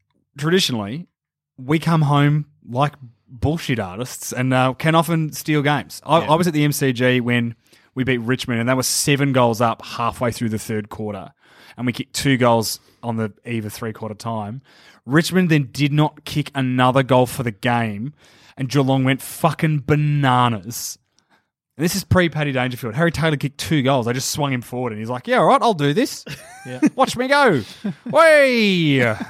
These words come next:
Speaker 1: Joel Selwood kicked one from outside fifty. Like, they just, just went ridiculous.
Speaker 2: Is he gonna kick more goals this year?
Speaker 1: Selwood?
Speaker 2: It's
Speaker 1: No.
Speaker 2: funny 'cause I see him get talked about, like, "Oh, I need more goals from him." And I, for some reason, I just always remember that season where he kicked thirty.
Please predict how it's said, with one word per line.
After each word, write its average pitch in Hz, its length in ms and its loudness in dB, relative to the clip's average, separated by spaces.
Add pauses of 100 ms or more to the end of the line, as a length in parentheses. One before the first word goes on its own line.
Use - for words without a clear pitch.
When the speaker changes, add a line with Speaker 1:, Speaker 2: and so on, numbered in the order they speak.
(600)
Speaker 1:
Joel 160 200 2
Selwood 165 320 2
kicked 156 160 -6
one 165 160 0
from 151 120 -4
outside 135 320 0
fifty. 160 380 -2
Like, 160 120 0
they 170 100 6
just, 190 260 2 (540)
just 185 180 -4
went 175 160 2
ridiculous. 123 800 -4
Speaker 2:
Is 120 80 -10
he 151 80 -2
gonna 165 120 -2
kick 143 180 -6
more 127 140 -4
goals 110 260 -4
this 107 140 -16
year? 120 140 -10 (120)
Speaker 1:
Selwood? 139 460 2 (340)
Speaker 2:
It's 127 120 4
Speaker 1:
No. 131 100 6
Speaker 2:
funny 110 140 2
'cause 156 220 -4
I 160 100 0
see 190 200 0
him 185 100 2
get 165 140 -2
talked 123 260 -4
about, 110 200 -2
like, 101 140 -6
"Oh, 104 160 2
I 110 40 2
need 113 120 2
more 107 160 0
goals 104 240 2
from 110 120 -6
him." 113 160 0
And 107 80 0
I, 120 140 2 (100)
for - 180 -14
some 190 200 0
reason, 208 160 2
I 175 40 2
just 139 120 -2
always 120 260 -2
remember 113 180 -4
that 107 140 -4
season 107 300 -6
where 104 80 -4
he - 20 -10
kicked - 220 -14
thirty. 113 340 -8